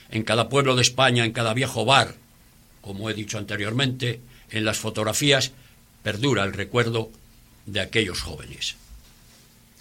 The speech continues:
Estas líneas y las líneas de los aficionados al fútbol, aficionados deportivamente, nos dice que no más tragedias en el fútbol, no más tragedias, en memoria de aquellos a los que un día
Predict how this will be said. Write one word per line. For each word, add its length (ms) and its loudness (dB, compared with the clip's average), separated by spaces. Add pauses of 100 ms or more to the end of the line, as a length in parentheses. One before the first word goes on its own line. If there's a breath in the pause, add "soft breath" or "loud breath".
Estas 360 -2
líneas 540 2 (1120)
y 80 -6
las 180 -6
líneas 400 2
de 100 2
los 180 -2
aficionados 680 0
al 100 -6
fútbol, 500 -4 (720)
aficionados 720 0
deportivamente, 920 0 (1200)
nos 260 -4
dice 320 0
que 120 -2
no 300 4
más 260 4
tragedias 560 -2
en 100 -10
el 80 -12
fútbol, 400 -14 (480 soft breath)
no 200 0
más 220 0
tragedias, 560 -6 (540 soft breath)
en 120 -2
memoria 420 6
de 100 4
aquellos 420 2
a 40 -2
los 180 -4
que 100 -2
un 80 2
día 320 2